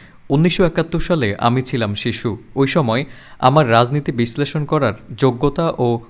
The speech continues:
ক্ষমতা ছিল না। যারা জামায়াতের ভূমিকা নিয়ে প্রশ্ন তুলছেন, তাদের সঙ্গেই তো আমরা পরবর্তীতে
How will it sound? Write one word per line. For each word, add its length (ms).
ক্ষমতা 400
ছিল 260
না। 180
যারা 220
জামায়াতের 540
ভূমিকা 420
নিয়ে 220
প্রশ্ন 420
তুলছেন, 520
তাদের 260
সঙ্গেই 520
তো 160
আমরা 260
পরবর্তীতে 800